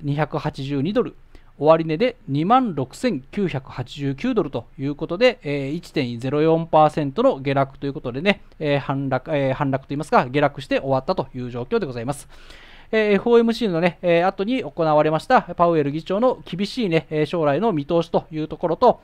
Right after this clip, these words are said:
あとね、えー、アメリカの短期金利、これが二千二十二年の末までは、えー、ゼロ金利政策を継続するというところでですね、えー、株式の方が下げる、そして、えー、十年もの国債利回りもですね、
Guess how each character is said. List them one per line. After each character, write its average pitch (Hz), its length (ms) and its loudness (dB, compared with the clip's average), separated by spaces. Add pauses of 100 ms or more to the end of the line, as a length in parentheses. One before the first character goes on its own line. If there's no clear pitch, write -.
あ 254 120 -2
と 220 100 0
ね、 160 220 -2
え 151 260 0
ー、 - 20 2
ア 156 60 0
メ 170 100 0
リ 170 80 -2
カ 208 120 2
の 147 100 0
短 160 200 0
期 180 100 -12
金 196 180 -4
利、 123 140 -6 (160)
こ 165 100 -6
れ 185 80 -2
が 226 220 2
二 156 160 -4
千 214 340 0
二 202 140 0
十 220 240 -2
二 185 120 -2
年 220 300 -2
の 254 240 -2 (160)
末 226 100 -8
ま 226 120 2
で 214 100 0
は、 262 260 2
え 131 460 -4
ー、 - 20 -10
ゼ 147 60 0
ロ 165 100 2
金 180 160 -2
利 180 40 -4
政 175 200 0
策 170 220 -2
を 233 60 0
継 165 180 0
続 220 180 -10
す 269 80 -6
る 269 80 -6
と 208 240 -2
い 151 100 -6
う 196 120 -2
と 240 80 -10
こ 285 120 -4
ろ 277 40 -2
で 214 120 -2
で 131 100 -8
す 160 100 -16
ね、 220 180 -2 (280)
え 165 220 4
ー、 - 20 2
株 160 260 2
式 - 220 -6
の 135 80 -2
方 165 200 -2
が 247 140 4
下 156 160 -2
げ 147 100 0
る、 131 120 -10 (180)
そ 175 140 -6
し - 80 -16
て、 262 260 4
え 151 220 0
ー、 135 40 -2
十 160 160 0
年 156 200 0
も 151 80 -2
の 143 80 -2
国 135 180 -8
債 165 180 2
利 160 120 -2
回 220 160 6
り 202 60 -2
も 135 80 -8
で 117 100 -10
す - 80 -12
ね、 226 180 0